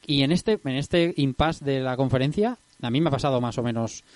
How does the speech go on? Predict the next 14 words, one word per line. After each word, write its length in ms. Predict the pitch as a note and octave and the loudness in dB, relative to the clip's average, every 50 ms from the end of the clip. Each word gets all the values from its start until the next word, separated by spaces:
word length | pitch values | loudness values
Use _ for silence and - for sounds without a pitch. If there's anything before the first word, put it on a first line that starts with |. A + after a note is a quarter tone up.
| - - - - - - _ _ - | -20 -20 -20 -20 -20 -20 _ _ -2
eso 280 | C#3 C3+ - - C3+ | 0 0 4 2 2
que 380 | - C3 B2 A#2+ A#2+ A#2+ A#2 A#2 | 2 2 -2 0 0 0 0 0
dice 480 | A#2 A#2+ A2 - - A#2+ A2+ A2+ A2 G#2+ | 0 -2 -2 -4 -4 -6 -4 -4 -2 -2
Sound, 340 | - - D#3 D3 B2 A2+ A2 | 4 6 6 6 6 4 2
¿no? 240 | A#2+ D3 F#3+ F#3 C#3+ | -2 -2 -2 -2 -4
Ese, 480 | A#2 - D3 C3+ C3 C3 B2+ B2 A#2+ A2 | -6 -4 -4 -4 -4 -4 -4 -4 -6 -8
fu-, 680 | - - - - - - - _ - - - - G#2+ G2+ | -12 -18 -16 -16 -16 -18 -18 _ -18 -16 -10 -10 -10 -10
fu-, 60 | A2 | -10
aquí 220 | G#2 - - C3 | -16 -12 -10 -10
falta 380 | - - A#2+ A#2 A2 - A#2 A2+ | -6 -4 -4 -6 -4 -4 -4 -4
un, 580 | A2 A2 A2+ A2+ A2+ A2+ A2+ A2+ A2 A2 A2+ A2 _ _ _ _ _ _ _ _ _ _ - - | -2 -4 -2 -2 -2 -4 -4 -4 -6 -10 -12 -16 _ _ _ _ _ _ _ _ _ _ -10 -4
falta 300 | - B2 A2+ - A#2+ A#2 | -4 -4 -2 -2 -2 0
un 420 | A#2 A#2 A#2+ B2 A#2+ A#2 A#2 A2 A2 | 2 2 2 2 0 -2 -4 -6 -6
algo. 320 | A#2+ A2+ G#2+ G#2 - G#2+ | -6 -8 -8 -8 -12 -14